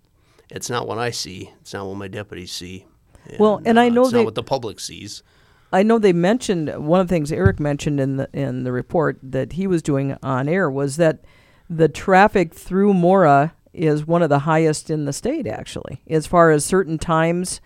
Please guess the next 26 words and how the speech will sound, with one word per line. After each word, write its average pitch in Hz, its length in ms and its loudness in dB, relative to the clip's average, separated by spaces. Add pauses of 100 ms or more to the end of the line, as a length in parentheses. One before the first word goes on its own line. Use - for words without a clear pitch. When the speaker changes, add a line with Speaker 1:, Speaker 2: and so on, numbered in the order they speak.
(100)
Speaker 1:
I 117 220 -6
would 151 260 -4
think 185 260 -4
so. - 140 -4
Speaker 2:
So, 220 340 6
I 196 80 -2
mean, 196 240 0
some 240 220 -2
of 247 80 2
that 165 200 4
data 156 280 2
is 147 160 0
out 175 180 2
there, 151 120 2
and 143 80 -2
it's 139 120 -4
just 147 220 -6
get 147 120 0
it, 135 180 -4
that 131 200 0
clarified, 165 580 2
and 151 140 0
then 156 80 -2
that's 226 240 0
gonna 170 200 2
be 151 300 2